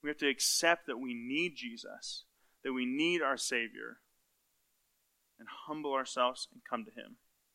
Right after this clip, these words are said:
And so as we move towards a time of application and response, I want to encourage all of us to consider the ways that we put our confidence in the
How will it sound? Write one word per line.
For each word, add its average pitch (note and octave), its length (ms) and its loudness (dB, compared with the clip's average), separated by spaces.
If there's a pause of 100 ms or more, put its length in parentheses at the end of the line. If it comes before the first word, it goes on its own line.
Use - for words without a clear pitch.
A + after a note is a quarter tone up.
(4000)
And A2+ 100 -14
so D3+ 100 6
as B2+ 100 2
we F3 240 0
move D#3+ 300 4
towards C3+ 260 2
a A2+ 40 -18
time A#2 600 4 (480)
of A#2+ 400 6 (120)
application C3 840 0
and A#2 100 -8
response, A2+ 760 -2 (920)
I - 40 -2
want E3+ 100 2
to D#3 40 2
encourage D#3 360 4
all C#3+ 200 6
of C#3 60 2
us C#3 140 2
to C3+ 80 -6
consider B2+ 760 4 (360)
the B2+ 100 2
ways A#2+ 520 4
that A#2+ 120 -4
we C3 460 4
put B2+ 200 -2
our A#2+ 80 4
confidence A#2 560 -2
in A#2 120 -12
the A#2 80 -12